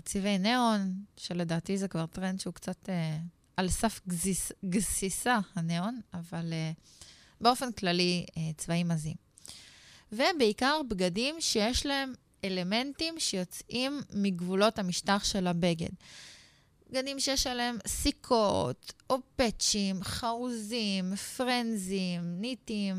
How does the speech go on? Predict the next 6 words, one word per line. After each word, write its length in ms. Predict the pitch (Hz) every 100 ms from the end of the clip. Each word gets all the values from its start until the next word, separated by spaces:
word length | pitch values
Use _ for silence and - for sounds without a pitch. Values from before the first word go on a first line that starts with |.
| 180 - _ -
אה, 40 | 208 190 190 185 185
זה 140 | 180 180
ה-, 520 | 175 175 175 175 170 170 180 - - - - -
זה 180 | 185 170 170 170
מין, 200 | 185 202
אה, 440 | 214 190 180 -